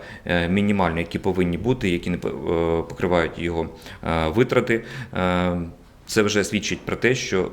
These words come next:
можливо, такого собі створення проводиться операції без використання належним чином зареєстрованих Р Р О або П Р Р О. Споживачам не видаються, е, відповідні розрахункові документи. Також до податкової служби, е,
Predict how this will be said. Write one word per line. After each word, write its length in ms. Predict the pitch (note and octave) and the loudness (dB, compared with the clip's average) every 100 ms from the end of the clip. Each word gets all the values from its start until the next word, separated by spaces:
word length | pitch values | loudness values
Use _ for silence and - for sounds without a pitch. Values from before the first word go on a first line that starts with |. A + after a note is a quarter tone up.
| - | -4
можливо, 500 | F#2 G#2+ G2+ F#2+ A#2 | 2 2 2 0 0
такого 280 | B2 - F#2+ | -2 0 0
собі 200 | - F2+ | 0 -6
створення 340 | - F#2+ A#2 | 0 0 2
проводиться 360 | - G2 F#2 F#2 | 0 0 0 0
операції 420 | - G#2+ A#2 G2+ | 0 0 0 0
без 180 | F2+ A2+ | 2 2
використання 520 | F#2+ F2+ - F#2 F#2 | 0 -6 0 2 2
належним 280 | E2+ E2+ F2 | 0 -4 -4
чином 220 | G2 G2 | -2 -2
зареєстрованих 560 | E2 E2 - F#2 F2 - - - A2 | -2 -4 -4 -4 -4 -8 -14 -2 4
Р 140 | G#2 | 4
Р 100 | G2 | 4
О 100 | A#2 F2+ | 2 0
або 240 | F2 F#2 | 0 0
П 320 | - - F#2 | 0 -2 4
Р 180 | F2+ F2 | 4 4
Р 100 | D#2 | 2
О. 80 | D2 - - | -4 -10 -14
Споживачам 600 | - F2 F2 F2+ B2 A2+ | -6 -2 0 2 2 2
не 80 | E2+ | -2
видаються, 480 | D#2 G2+ A2 G#2+ F#2 - - - - | 0 0 2 0 0 -10 -14 -16 -4
е, 600 | F2 F2 F2 E2+ E2+ E2 | 0 2 4 2 2 0
відповідні 440 | E2 - F#2 A2 G2+ | 0 0 2 2 2
розрахункові 540 | E2 F2 F2+ - F#2+ | 0 -4 -4 2 2
документи. 500 | F#2 F#2+ E2+ D2 - - - - | 2 0 0 -2 -6 -12 -14 -6
Також 300 | - C3+ A#2 | 2 2 2
до 60 | G2+ | 0
податкової 440 | G#2 G2+ B2 A2 | 0 0 2 4
служби, 400 | G2+ A2+ F#2+ G2 - - | 4 0 2 0 0 -8
е, 680 | F#2 F2+ F2+ F2+ F2 F2 E2 | -4 0 0 0 0 0 0